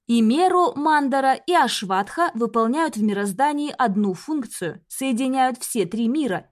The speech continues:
небесный, земной и загробный. Вернёмся к пахтанью океана. Итак, вода стала молоком, потом маслом. Боги получили амриту и не только.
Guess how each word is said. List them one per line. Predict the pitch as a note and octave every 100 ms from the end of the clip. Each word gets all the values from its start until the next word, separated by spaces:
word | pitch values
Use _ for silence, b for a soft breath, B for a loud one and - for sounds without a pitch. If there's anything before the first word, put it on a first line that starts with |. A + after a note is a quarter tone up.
| -
небесный, | G3+ F#3+ A3 E4+ D#4+ D4+
земной | C#4 E4+ G#3+ F#3+ F#3
и | F3+
загробный. | F3+ G3 G#3 C4 E3 E3+ - _ _ _ _ _ _ _ _ _ -
Вернёмся | B3 D4 G4 G#4+ F#4
к | F4 -
пахтанью | G#3 G3+ G#3 G#3 G3
океана. | G3 G#3 F3+ D#3+ - _ _ _ -
Итак, | G3+ G3 F#4+ G4 B3+
вода | G#3+ G3+ G4 G4
стала | - B3 G3
молоком, | F#3 E3+ - - E4 F#4+ F#4 -
потом | F3+ - A3 A#3 G#3+
маслом. | G#3 A3+ F3 - - - _ _ _
Боги | A3+ C#4 A#3+ A#3
получили | G3+ G#3+ G#3+ B3 A3 -
амриту | G3 G3+ D#4+ F4 E4
и | C4 D#4
не | D#4
только. | E4+ F#4+ A#3+ - -